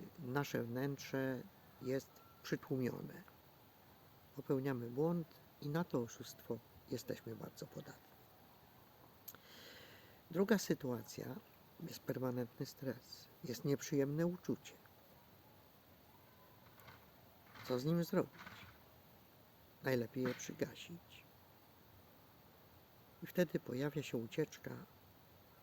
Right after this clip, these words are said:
w substancję psychoaktywną, żeby ten stres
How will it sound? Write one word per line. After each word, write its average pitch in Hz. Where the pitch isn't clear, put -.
w -
substancję -
psychoaktywną, -
żeby 131
ten 117
stres -